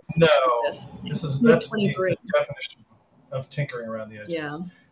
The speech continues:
Speaker 1: So the House is, is not good, but what we have heard is that the Senate is likely to have better, stronger language around dental coverage being added to Medicare. How much better, I don't know. I don't know if it's starting earlier, covering more. We don't have any of those details. We don't have any text to work on.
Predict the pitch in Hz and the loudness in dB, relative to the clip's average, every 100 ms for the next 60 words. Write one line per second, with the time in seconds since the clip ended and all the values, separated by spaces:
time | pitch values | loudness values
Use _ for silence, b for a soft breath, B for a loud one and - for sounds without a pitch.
0 | _ - 160 156 143 196 233 226 160 135 | _ 2 6 6 8 8 8 4 -2 -4
1 | - 139 139 139 - 120 104 - 135 156 | -4 -2 0 0 -2 -10 -8 -12 -4 -4
2 | 147 139 170 - 175 156 143 135 139 131 | -2 -2 0 0 4 2 2 -4 -8 -8
3 | - - 175 190 151 131 120 127 143 160 | -6 0 0 0 -4 -12 -10 -4 -2 -2
4 | 160 151 151 131 131 127 127 123 - _ | -6 -10 -8 -10 -8 -6 -6 -8 -12 _
5 | _ _ _ - - 135 135 135 131 - | _ _ _ -12 -2 0 0 -2 -6 -6
6 | 139 127 120 120 110 113 117 135 135 135 | -4 -4 -6 -8 -6 -6 -6 -8 -10 -10
7 | - - 117 120 120 120 113 - 123 117 | -14 -12 -10 -8 -6 -8 -10 -14 -14 -12
8 | 113 - 117 113 110 - - 117 113 113 | -12 -10 -10 -10 -14 -16 -16 -12 -10 -10
9 | - 117 113 143 165 170 196 - 151 165 | -12 -8 -6 -2 0 0 0 -2 2 4
10 | 190 - 170 170 143 139 143 135 127 135 | 4 4 4 6 4 4 0 0 -4 -2
11 | 185 185 123 135 123 117 - - - 135 | -2 -2 -4 -2 -4 -8 -12 -12 -6 -4
12 | 127 135 185 196 185 180 - 151 135 127 | -4 2 4 4 4 0 2 0 0 -2
13 | 131 160 180 190 196 170 143 147 151 147 | 0 2 6 6 4 -2 -4 0 2 2
14 | 143 143 139 139 131 135 - 127 - 123 | 0 -2 -4 -4 -6 -8 -6 -6 -8 -8
15 | 135 110 107 - 147 - - 139 143 147 | -8 -10 -18 -10 -10 -10 -14 -8 -6 -4
16 | 175 185 196 | -4 -4 -6